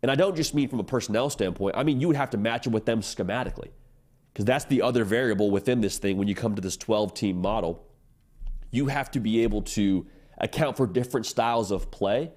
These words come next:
And we saw that during bowl season be a factor a little bit. Like, Iowa's a great example when they played Tennessee. Iowa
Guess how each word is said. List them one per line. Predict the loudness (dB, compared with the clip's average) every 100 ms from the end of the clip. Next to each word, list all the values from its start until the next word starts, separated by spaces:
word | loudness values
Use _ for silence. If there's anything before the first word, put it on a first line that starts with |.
| -20 -16 -2
And | 2
we | 2
saw | 2 0 2
that | 0 2
during | 2 4
bowl | 2 2 2
season | 2 2 2
be | 2
a | 2
factor | 0 -2 -2 0
a |
little | 2 2
bit. | 2 2
Like, | 2 0
Iowa's | 0 2 4 2
a | 2
great | 2 2
example | 2 2 0 0
when | -2 0
they | 0
played | 0 0
Tennessee. | 0 -2 -2 -6 -4
Iowa | -2 2 2